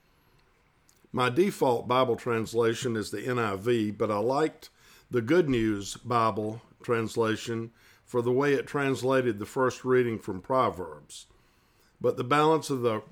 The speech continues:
other readings are from the N I V translation. Listen to the reading from Proverbs, chapter sixteen,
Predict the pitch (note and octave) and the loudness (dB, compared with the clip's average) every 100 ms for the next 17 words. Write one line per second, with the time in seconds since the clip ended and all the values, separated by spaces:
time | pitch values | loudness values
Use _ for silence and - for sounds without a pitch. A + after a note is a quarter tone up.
0 | - C#3 C#3+ C3 A#2+ A#2 A#2 A2 G#2+ - | -8 -2 2 4 4 4 2 -2 -4 -6
1 | - A2 A2 G#2 - A#2 A2 G#2 A2+ G#2 | -8 -6 -4 -4 -4 -2 -2 -2 -4 -4
2 | F#2 F2+ A2 G2 - G2 E2+ D#2+ F2 D#2+ | -4 -4 -4 -4 -6 -8 -8 -10 -12 -12
3 | - - - _ _ _ _ _ _ _ | -18 -20 -20 _ _ _ _ _ _ _
4 | _ _ _ _ _ _ _ - D3+ F3 | _ _ _ _ _ _ _ 2 2 4
5 | F#3+ E3 C#3+ C#3+ C#3+ C3+ - A2+ - A#2+ | 2 2 2 2 2 0 -4 -8 0 2
6 | A2 F2+ D#2+ D#2 - - B2 A2+ C3 B2+ | 2 -2 -10 -12 -16 -4 -2 -2 -6 -4
7 | D3 D3 - - B2+ G#2 G2+ A#2+ | -4 -4 -8 -2 0 0 -4 -8